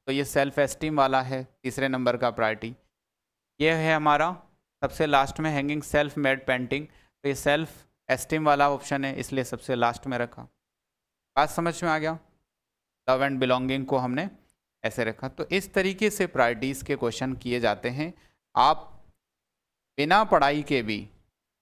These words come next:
बिना पढ़ाई के भी Maslow हायरार्की को सीख करके अपने काफ़ी सारे क्वेश्चन करेक्ट कर सकते हो।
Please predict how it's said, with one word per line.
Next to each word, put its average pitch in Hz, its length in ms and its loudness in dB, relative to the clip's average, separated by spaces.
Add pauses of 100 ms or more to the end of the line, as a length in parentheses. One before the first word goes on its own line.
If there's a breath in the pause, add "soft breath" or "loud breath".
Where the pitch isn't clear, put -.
(280)
बिना 151 300 2
पढ़ाई 139 400 2
के 139 160 -2
भी 131 160 -2
Maslow 143 480 -2
हायरार्की 120 580 0
को 147 220 -6 (680)
सीख 190 240 -4
करके 139 420 -2
अपने 131 340 -2
काफ़ी 127 400 -2
सारे 113 300 0
क्वेश्चन 113 400 -6
करेक्ट 110 420 -6 (400)
कर 151 140 2
सकते 113 380 -4
हो। 135 240 -4